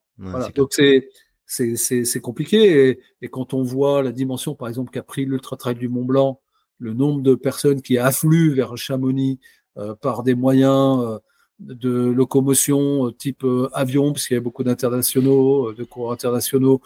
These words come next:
Speaker 2: euh, euh, les, les, les, les Français qui prennent leur voiture, leur van, et cetera. On peut discuter de tout, en fait. Euh,
Speaker 1: Mhm.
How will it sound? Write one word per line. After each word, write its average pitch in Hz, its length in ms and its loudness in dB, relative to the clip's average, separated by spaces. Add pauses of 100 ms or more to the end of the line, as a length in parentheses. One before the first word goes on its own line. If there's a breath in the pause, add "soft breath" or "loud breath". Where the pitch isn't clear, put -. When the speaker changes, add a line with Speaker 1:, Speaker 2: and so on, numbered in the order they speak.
(400 soft breath)
Speaker 2:
euh, 117 560 0 (600 loud breath)
euh, 117 260 -4
les, 123 180 4
les, 127 180 4
les, 123 220 2
les 123 140 0
Français 120 340 -4
qui 135 140 -8
prennent 135 180 -2
leur 131 140 2
voiture, 139 400 2
leur 120 220 -2
van, 143 420 0
et 127 80 -4
cetera. - 260 -6
On 151 60 -6
peut 185 100 2
discuter 185 400 2
de 202 60 -2
tout, 240 240 2
en 160 80 0
fait. - 400 -4 (100)
Euh, 123 460 -2
Speaker 1:
Mhm. 120 40 -12